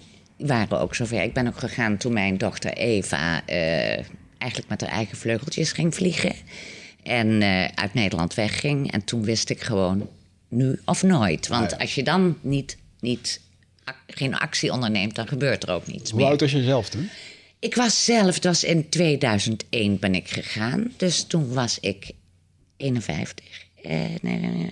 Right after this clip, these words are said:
Speaker 1: nee, tweeënvijftig.
Speaker 2: Ja, dat vind ik wel heel gaaf, want
Speaker 1: Ja.
Speaker 2: vaak ziet men leeftijd als een, eh, als een ding dat je niks meer kan doen. Of, eh, ik sprak laatst iemand die drieënveertig jaar was en zei, "Joh, eigenlijk,"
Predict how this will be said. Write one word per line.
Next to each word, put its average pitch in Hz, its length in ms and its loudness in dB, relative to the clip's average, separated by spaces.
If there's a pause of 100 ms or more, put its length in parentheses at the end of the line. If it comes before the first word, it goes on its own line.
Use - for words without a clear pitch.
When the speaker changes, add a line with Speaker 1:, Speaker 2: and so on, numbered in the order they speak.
(120)
Speaker 1:
nee, - 200 -10
tweeënvijftig. 151 680 -4 (200)
Speaker 2:
Ja, 98 100 -20
dat 98 160 -10
vind - 40 -20
ik 113 140 2
wel 113 100 6
heel 113 140 4
gaaf, 101 320 2
want 101 240 -2 (100)
Speaker 1:
Ja. - 140 2 (300)
Speaker 2:
vaak 110 220 2
ziet 110 180 0
men 107 160 4
leeftijd 107 540 2
als 101 160 -2
een, 95 280 0
eh, 92 380 -6
als 98 140 -12
een 95 160 -4
ding 101 260 0
dat 95 200 -8
je 95 120 -8
niks 101 200 -8
meer 107 120 -8
kan 92 220 -10
doen. 107 360 -6
Of, - 160 -14
eh, 101 60 -20
ik 98 60 -20 (440)
sprak 104 240 -12
laatst 117 260 4
iemand 110 240 4
die 107 260 2
drieënveertig 127 500 6
jaar 117 220 6
was 104 160 2
en 101 100 0
zei, 104 180 0
"Joh, 113 160 -4
eigenlijk," 135 400 -2